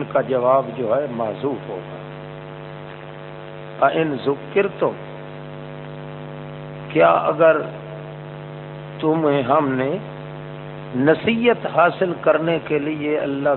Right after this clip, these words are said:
کا اعلان سنایا ہے، اس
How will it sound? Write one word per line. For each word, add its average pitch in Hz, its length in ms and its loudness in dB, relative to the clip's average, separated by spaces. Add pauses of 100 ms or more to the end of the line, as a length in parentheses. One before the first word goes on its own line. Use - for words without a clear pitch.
کا 127 200 4 (1080)
اعلان 139 440 6 (180)
سنایا 123 520 4
ہے، 98 140 -2 (1300)
اس 240 160 4